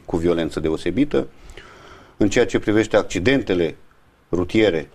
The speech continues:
soldate cu, uh, decesul, uh, participanților la trafic.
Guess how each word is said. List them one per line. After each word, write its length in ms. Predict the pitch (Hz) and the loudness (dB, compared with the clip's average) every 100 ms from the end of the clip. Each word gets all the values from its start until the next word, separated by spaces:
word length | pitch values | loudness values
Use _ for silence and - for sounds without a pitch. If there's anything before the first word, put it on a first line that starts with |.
| - - | -20 -20
soldate 600 | - 95 87 98 - 87 | 0 2 4 2 2 -4
cu, 240 | - - | -4 0
uh, 960 | 87 82 80 78 76 78 - 80 78 | 2 4 2 0 -2 -6 -4 -2 -2
decesul, 640 | 78 85 - 87 - 76 73 | 0 -2 0 -2 -2 -6 -2
uh, 200 | 76 73 | -2 -2
participanților 720 | 78 73 78 - 80 78 85 | -2 -4 -8 -4 -4 -2 -4
la 100 | 73 | -4
trafic. 420 | - - - - | -4 -6 -6 -14